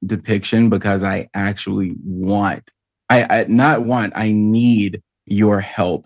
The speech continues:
and your guidance. And I wanted to put something real in with the, uh, subscriptions. And I pulled out my phone to look at what the subscriptions were. And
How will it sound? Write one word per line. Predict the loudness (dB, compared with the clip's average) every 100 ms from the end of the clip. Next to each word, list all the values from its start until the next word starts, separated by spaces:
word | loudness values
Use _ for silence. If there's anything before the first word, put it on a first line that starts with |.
| -6
and | -2 0
your | 2 2 0
guidance. | -2 -4 -4 -10 -14 -20 -20 _ _ -2
And | 0 2 2 0
I | 2 4
wanted | 4 4 2
to | -2
put | -4 -4
something | -4 -2 -2 0 -2 -2 -6 0
real | 4 4 4 0 -6 _ _ _ _ -4
in | -2 0 0 -2 -2
with | -2 -2 -2
the, | -2 0
uh, | 0 -2
subscriptions. | -4 -8 -4 -2 -2 2 2 0 -4 -16 _ _ _ _ _
And | 0 2 2 2 0 0 -6 _ -2
I | 0 2 2 0 -2
pulled | 0 2
out | 2 0
my | -4
phone | -2 0 2 0 -2 -10 _ _ _ _ _
to | -8
look | -6 -6 -6
at | -8 -10 -10
what | -8 -8 -8
the | -10
subscriptions | -10 -10 -4 -4 -6 -12 -12
were. | -12 -14 -16 -10
And | -8 -8 -10